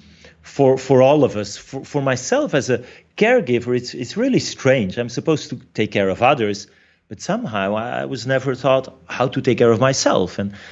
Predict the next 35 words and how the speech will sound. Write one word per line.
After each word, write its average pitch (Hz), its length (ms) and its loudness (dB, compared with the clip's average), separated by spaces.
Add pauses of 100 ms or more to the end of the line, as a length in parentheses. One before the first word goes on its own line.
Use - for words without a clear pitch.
(160)
um, 110 560 0
my, 117 560 0
my 113 220 -2
job, 135 380 0
I'm, 101 220 -8
I'm 110 220 -6
at 123 300 -2
risk 131 240 0
for 120 140 -4
burnout. 120 600 -2
I've 107 160 -8
got 98 200 -6
two 127 220 -2
colleagues 120 480 2
who 113 80 -6
committed 98 400 -8
suicide. 190 640 -4
We 123 100 0
know 123 180 4
this 117 160 0
for 110 200 -6
so 202 340 2
long. 160 440 2 (540)
And 147 200 -2
as 147 120 -2
you 151 80 -4
say, 160 200 -2
there's 127 180 -2
all 185 140 0
these 147 180 0
wonderful 151 460 2
initiatives 131 600 0
on 92 140 -4
mindfulness, 123 580 0
and, 117 120 -10